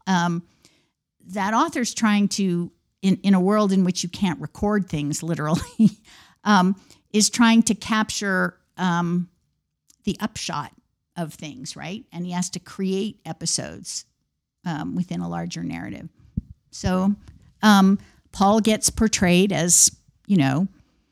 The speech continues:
this failed Jewish preacher, basically, who's, and he's, oh, he's persecuted by lots of Jews, right, in Acts. That's the other thing, too. I think part of it, too, is the author of Acts,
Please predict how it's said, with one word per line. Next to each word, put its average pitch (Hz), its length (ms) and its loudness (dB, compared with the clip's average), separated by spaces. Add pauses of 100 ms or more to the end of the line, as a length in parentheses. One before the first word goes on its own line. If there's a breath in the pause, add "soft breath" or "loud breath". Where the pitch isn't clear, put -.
(760)
this 185 340 4
failed 190 640 0
Jewish 185 500 2 (140)
preacher, 165 520 -4 (120)
basically, 160 680 -2
who's, 190 160 8 (120)
and 214 100 8
he's, 202 300 4
oh, 202 180 -4
he's 202 260 -4
persecuted 165 680 -6
by 139 160 -8
lots 156 260 -6
of 113 220 -10
Jews, - 460 -10
right, 160 360 -6
in 156 320 -10
Acts. - 340 -12
That's - 280 -8
the 151 160 -6
other - 160 -12
thing, - 260 -12
too. - 260 -10 (460 soft breath)
I 247 140 6
think 277 220 6
part 233 220 4
of 247 80 4
it, 202 140 0
too, 233 220 6
is 226 120 6
the - 140 0
author 220 320 2
of 190 180 0
Acts, 180 520 2